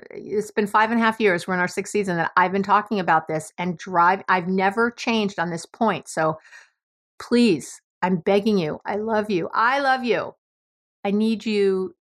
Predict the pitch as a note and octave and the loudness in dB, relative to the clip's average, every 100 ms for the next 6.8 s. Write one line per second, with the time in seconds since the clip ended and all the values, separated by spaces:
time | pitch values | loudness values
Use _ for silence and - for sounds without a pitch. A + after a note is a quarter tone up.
0 | _ _ - G3 F3 F3+ G3+ G3 F#3 F#3 | _ _ -12 -8 -4 0 2 2 0 -2
1 | - E3 E3 - D3+ - - - - - | -2 -2 -2 -8 -8 -8 -12 -14 -18 -18
2 | _ _ _ _ - - E3+ - _ _ | _ _ _ _ -6 0 0 0 _ _
3 | _ _ _ _ _ _ _ _ - - | _ _ _ _ _ _ _ _ -18 -2
4 | C4+ C4+ C#4 C4+ B3 - B3 B3+ E4 B4 | -2 2 0 0 -2 -2 0 2 2 0
5 | - _ _ _ _ - A3+ A3+ - - | -6 _ _ _ _ 0 0 0 -6 -6
6 | D#3+ G#3+ C4 - D4+ D#4 E4 | 0 2 2 0 0 2 0